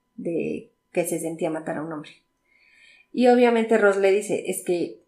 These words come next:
yo considero", dice, "que hay dos formas de matar a un hombre". Dice, "Una de ellas, obviamente, es la parte de, ahora, ahora sí que la parte que yo viví",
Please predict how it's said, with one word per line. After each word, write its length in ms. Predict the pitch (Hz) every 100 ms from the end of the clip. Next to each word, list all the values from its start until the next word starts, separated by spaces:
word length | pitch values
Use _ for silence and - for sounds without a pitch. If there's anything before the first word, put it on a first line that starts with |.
| _
yo 320 | 202 190 214
considero", 840 | 240 240 254 240 226 202 226 - -
dice, 300 | 190 - -
"que 80 | 160
hay 80 | 165
dos 260 | 175 -
formas 440 | - 180 160 156 -
de 120 | 180
matar 400 | 160 151 - 151
a 60 | 147
un 120 | 180
hombre". 200 | 185 - - _ _ _ _ _ _ _ _ _ _ _ _ _
Dice, 340 | 208 214 202 196
"Una 280 | 240 262
de 120 | 277 262
ellas, 400 | 247 247 247 -
obviamente, 800 | 202 196 202 196 196 202 190 185
es 220 | 185 -
la 240 | - 196 -
parte 380 | 190 190 202
de, 560 | 190 185 180 175 - - _ _
ahora, 240 | 214 208 208
ahora 140 | 214
sí 80 | 196
que 100 | 190
la 100 | 175
parte 220 | 208 226
que 100 | 220
yo 140 | 208 214
viví", 560 | 240 240 - - -